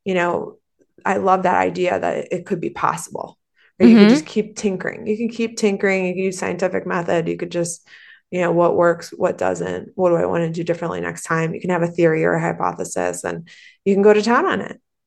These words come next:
Speaker 1: And there's
Speaker 2: Yeah.
Speaker 1: just this, right? There's this constant iterating and tinkering. And I think for, you know, I think it's, it's a perfect vehicle for those of us who say, "Now what? Did that.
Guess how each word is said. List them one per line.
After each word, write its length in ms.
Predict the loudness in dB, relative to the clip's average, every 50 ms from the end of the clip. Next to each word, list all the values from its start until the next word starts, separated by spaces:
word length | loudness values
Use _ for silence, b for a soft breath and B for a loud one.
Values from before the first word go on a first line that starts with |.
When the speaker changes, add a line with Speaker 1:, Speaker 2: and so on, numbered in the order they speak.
| _ _ _ _ _ _ _
Speaker 1:
And 160 | 0 4 6
there's 120 | 8 8
Speaker 2:
Yeah. 180 | 8 8 6 6
Speaker 1:
just 240 | 6 6 6 6 4
this, 340 | 4 2 2 0 -8 -12 _ _ _
right? 260 | 0 2 2 2 2 2
There's 240 | 0 -2 -2 -2
this 160 | -6 -8 -8 -10
constant 760 | -8 -6 -4 -4 -4 -4 -6 -4 -2 0 0 0 -2 -4 _ _ _ _ _ _ _ _ _ _ _ _ _ _ -18 _
iterating 560 | -4 0 0 2 0 0 0 -2 -4 -6 -6 -8
and 160 | -8 -8 -4
tinkering. 640 | -4 -4 -4 0 0 0 0 0 0 0 0 -2 -4
And 260 | -4 -6 -8 -12 B B B B B B B _
I 100 | 0 2
think 240 | 2 2 0 0 -2
for, 540 | -4 0 0 2 2 2 2 0 -2 -6 _
you 120 | -8 -6 -4
know, 420 | -2 -2 0 0 -2 -2 -6 _ _
I 120 | -2 0
think 200 | 2 0 0 2
it's, 300 | 0 -2 -2 -4 -14 -16 _ _ _ _
it's 180 | -4 -2 -2 -4
a 40 |
perfect 440 | -6 -4 0 0 2 2 2 0 0
vehicle 500 | -2 0 0 2 0 0 0 0 0 0
for 140 | 0 -2 -4
those 260 | -2 0 -2 0 -2
of 100 | -4 -4
us 240 | -4 -4 -4 -6 -8
who 80 | -8 -8
say, 420 | -4 -4 -2 -2 -2 -4 -4 -10 _
"Now 260 | -4 0 2 2 2
what? 220 | 2 0 -2 -4 -6 _ _ _ _ _ _ _ _ _ _ _ _
Did 160 | 2 4 4
that. 320 | 4 2 2 0 -2 -6